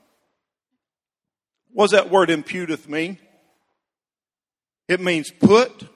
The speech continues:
on the account of.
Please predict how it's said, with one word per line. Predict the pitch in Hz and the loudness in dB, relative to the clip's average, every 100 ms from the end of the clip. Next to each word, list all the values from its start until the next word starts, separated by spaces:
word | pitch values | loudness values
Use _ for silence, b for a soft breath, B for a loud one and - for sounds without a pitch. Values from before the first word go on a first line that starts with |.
| _ _ - | _ _ -4
on | 185 208 214 190 _ _ _ _ _ _ _ | 2 2 2 -4 _ _ _ _ _ _ _
the | - | -8
account | 170 - 147 131 _ | -8 -8 -14 -14 _
of. | 131 131 | -20 -20